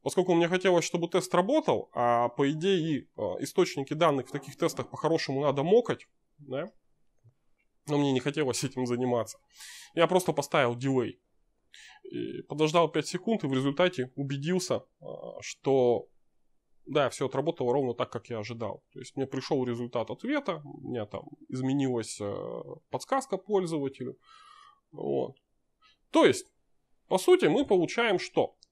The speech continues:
Мы получаем неблокированный уи с абсолютно декларативным интерфе-, э, с абсолютно декларативным подходом к, э, определению view модула. И опять-таки,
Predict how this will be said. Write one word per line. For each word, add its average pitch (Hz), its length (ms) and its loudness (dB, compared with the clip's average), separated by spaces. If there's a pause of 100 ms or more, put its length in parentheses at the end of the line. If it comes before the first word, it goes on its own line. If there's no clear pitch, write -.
(180)
Мы 285 160 2
получаем 190 500 2
неблокированный 208 800 4
уи 127 340 -2 (420)
с - 80 -4
абсолютно 240 460 2
декларативным 220 760 4
интерфе-, 139 440 -2
э, 127 300 0
с - 120 -8
абсолютно 240 380 -4
декларативным 170 760 0 (260)
подходом 156 460 2 (100)
к, - 140 -2
э, 120 840 2 (240)
определению 156 680 2
view 127 140 -2
модула. 135 440 0 (3500)
И 294 200 0 (1800)
опять-таки, 151 600 -8